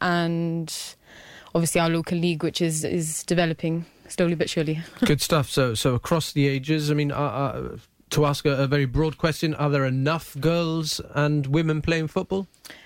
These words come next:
Speaker 1: It's definitely nice to see. Um, obviously, I've, I've only been here for a couple of years. Um, but even from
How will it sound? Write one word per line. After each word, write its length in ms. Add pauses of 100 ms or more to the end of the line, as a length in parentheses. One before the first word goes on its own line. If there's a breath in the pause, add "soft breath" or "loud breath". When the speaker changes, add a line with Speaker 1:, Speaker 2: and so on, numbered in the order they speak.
(120)
Speaker 1:
It's 180
definitely 300
nice 260
to 60
see. 480
Um, 200
obviously, 300
I've, 180
I've 380
only 200
been 140
here 140
for 140
a 20
couple 260
of 80
years. 540
Um, 600 (300 loud breath)
but 120
even 280
from 520